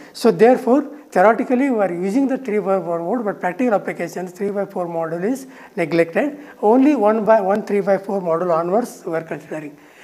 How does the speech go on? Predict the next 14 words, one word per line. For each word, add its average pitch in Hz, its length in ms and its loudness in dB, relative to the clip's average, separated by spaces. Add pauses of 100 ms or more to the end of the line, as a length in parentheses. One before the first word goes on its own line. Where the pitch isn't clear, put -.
(180)
Therefore, 262 520 4 (1120)
one 262 280 4
three 262 140 4
by 269 180 6
four 277 240 0
mode, 240 460 2
uh, 214 140 2
leads 226 340 -2
a 214 80 0
maximum 190 480 4
output 226 460 -2
and 202 180 -2
efficiency. 170 680 -8 (200)
Okay? 254 400 -2